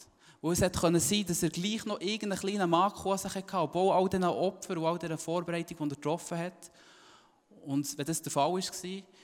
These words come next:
und der Hohenpriester in das Allerheiligste ist reingegangen, ist er sofort auf der Stelle tot umgekehrt. Weil Gottes Gegenwart so heilig und präsent war und wir wissen, es mag nichts verleiden. Und dann mussten sie in diesem Seil rausziehen.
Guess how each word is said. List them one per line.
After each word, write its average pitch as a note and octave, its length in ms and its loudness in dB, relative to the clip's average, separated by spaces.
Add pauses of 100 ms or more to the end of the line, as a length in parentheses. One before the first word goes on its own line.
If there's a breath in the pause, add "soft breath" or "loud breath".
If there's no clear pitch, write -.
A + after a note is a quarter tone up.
(220 loud breath)
und C#3 100 -10
der C3+ 140 -2
Hohenpriester D3+ 500 -2
in C3+ 80 -8
das C3+ 120 -10
Allerheiligste D3+ 580 -2
ist - 80 -6
reingegangen, D3 440 -2
ist C#3 100 -6
er C3 60 -8
sofort C#3+ 460 -8
auf D#3 200 -12
der - 80 -12
Stelle C#3 380 -8
tot C3 260 -10
umgekehrt. C3 680 -14 (380 soft breath)
Weil C#3 120 -4
Gottes D#3+ 340 -2
Gegenwart D3 460 -2
so D#3+ 160 -4
heilig D#3+ 320 -4
und C3+ 100 -10
präsent D3 480 -6
war C3+ 440 -10 (420 loud breath)
und B2+ 120 -2
wir C3+ 120 -2
wissen, C#3 460 -4 (380 soft breath)
es - 160 -10
mag C#3 160 -2
nichts D3+ 420 -2
verleiden. B2 440 -10 (360 soft breath)
Und C#3 100 -8
dann C#3+ 60 0
mussten D3 180 0
sie C#3+ 60 2
in C3+ 60 0
diesem D3 140 0
Seil D#3+ 640 -2
rausziehen. D3+ 720 -8